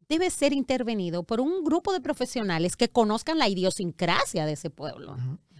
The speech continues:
Speaker 1: Por ejemplo, aquí tú y yo sabemos cuáles son los barrios calientes, porque
Speaker 2: Claro,
Speaker 1: somos de Santiago.
Speaker 2: Santiago, yo nunca he salido de
Speaker 1: Exacto.
Speaker 2: Santiago.
Speaker 1: Entonces,
Speaker 2: Nacido y criado en Santiago.
Speaker 1: exacto. A nosotros nos ponen a intervenir un, un sector y vamos a saber cuál es el sector que
Speaker 2: Claro,
Speaker 1: vamos a ir.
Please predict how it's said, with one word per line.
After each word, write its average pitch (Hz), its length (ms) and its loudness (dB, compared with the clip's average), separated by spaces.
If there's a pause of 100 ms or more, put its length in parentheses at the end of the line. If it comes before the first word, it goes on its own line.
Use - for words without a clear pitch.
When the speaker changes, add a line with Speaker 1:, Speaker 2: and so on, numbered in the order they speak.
(120)
Speaker 1:
Por 262 140 6
ejemplo, 311 320 6
aquí 311 240 0
tú 311 180 -2
y 302 60 -2
yo 285 100 4
sabemos 254 380 4
cuáles 247 240 4
son 233 100 0
los 233 80 4
barrios 220 240 4
calientes, 320 480 -2
porque 247 160 -2
Speaker 2:
Claro, 240 60 4
Speaker 1:
somos 262 240 8
de 226 80 6
Santiago. 262 420 2
Speaker 2:
Santiago, 143 460 -2
yo 190 120 4
nunca 180 220 4
he 156 40 6
salido 160 280 4
de 147 80 4
Speaker 1:
Exacto. 147 220 2
Speaker 2:
Santiago. 170 340 0 (300)
Speaker 1:
Entonces, 285 360 4
Speaker 2:
Nacido 254 220 6
y 196 60 -2
criado 226 300 6
en 240 60 6
Santiago. 147 420 0
Speaker 1:
exacto. - 520 -6
A 254 160 4
nosotros 294 280 -2
nos 453 120 -2
ponen 359 240 0
a 320 40 2
intervenir 277 540 2
un, 277 160 -2
un 269 100 0
sector 220 440 2
y 277 100 6
vamos 381 220 6
a 415 40 2 (100)
saber 370 260 4
cuál 339 180 4
es 349 80 8
el 339 120 4
sector 294 300 2
que 277 60 0
Speaker 2:
Claro, 269 140 4
Speaker 1:
vamos 262 160 0
a 233 80 -2
ir. 330 180 -4